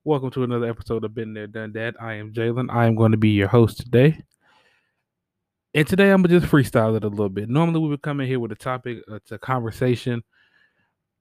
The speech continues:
The topic that came to mind, I'm gonna do it, I'm gonna do it, uh, Wild 'N Out style. The topic is gonna be co-parenting. Co-parenting is a big thing to me because this is,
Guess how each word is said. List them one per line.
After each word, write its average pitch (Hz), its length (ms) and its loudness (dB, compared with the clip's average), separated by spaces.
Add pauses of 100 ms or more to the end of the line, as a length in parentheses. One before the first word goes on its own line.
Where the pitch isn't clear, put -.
(1600)
The - 40 -20
topic 175 300 2
that 151 60 2
came 156 260 4
to 135 40 6
mind, 127 240 6
I'm 123 60 2
gonna 120 80 -4
do 120 160 6
it, 113 140 2
I'm 117 60 -6
gonna 120 100 -4
do 117 180 0
it, 113 100 -2
uh, 113 440 -6 (180)
Wild 120 320 0
'N 117 100 -8
Out 107 180 -8
style. 104 380 -4 (280)
The 113 80 -8
topic 151 300 2
is 131 60 -4
gonna 127 200 0
be 110 180 0
co-parenting. 95 800 -2 (2250)
Co-parenting 160 480 -6
is 117 80 -10
a 113 40 -8
big 120 220 -4
thing 117 160 0
to 110 60 -2
me 110 160 4
because 107 260 2
this 117 220 4
is, 113 340 2